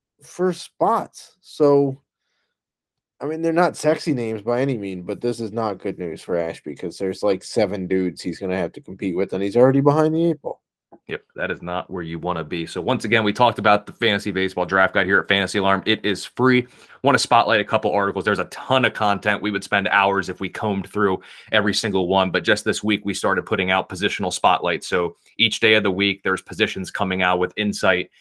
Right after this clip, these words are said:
Speaker 2: into all the positions for, um, fantasy baseball's purposes. So I wanna ask Matt a couple of questions with the articles that we have on there. And selfishly, I'm gonna start with mine.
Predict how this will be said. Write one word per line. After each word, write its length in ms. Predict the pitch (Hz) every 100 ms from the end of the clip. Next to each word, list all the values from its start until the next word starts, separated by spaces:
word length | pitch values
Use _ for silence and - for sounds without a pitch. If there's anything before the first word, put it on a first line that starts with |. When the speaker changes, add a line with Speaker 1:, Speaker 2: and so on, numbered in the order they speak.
| _
Speaker 2:
into 600 | - 98 90 95 90 87 - _ -
all 260 | 113 117 92
the 100 | 101
positions 540 | 98 92 - 87 82
for, 480 | - 92 87 85 - _ _ -
um, 240 | 92 82
fantasy 320 | 80 98 85 90
baseball's 420 | 90 87 90 85
purposes. 560 | - 90 82 - 80
So 80 | -
I 60 | 90
wanna 200 | 101 98
ask 240 | 104 98
Matt 180 | 104 101
a 40 | 92
couple 280 | - 135
of 80 | 107
questions 340 | - 110 - 98
with 100 | 87
the 80 | 92
articles 380 | 95 95 98 82
that 120 | 82
we 100 | 80
have 300 | 95 92 87
on 140 | 90
there. 140 | 90 95
And 100 | 90
selfishly, 460 | - 107 101 -
I'm 80 | 98
gonna 100 | 92
start 280 | - 101 101
with 120 | 87
mine. 460 | 90 101 98 87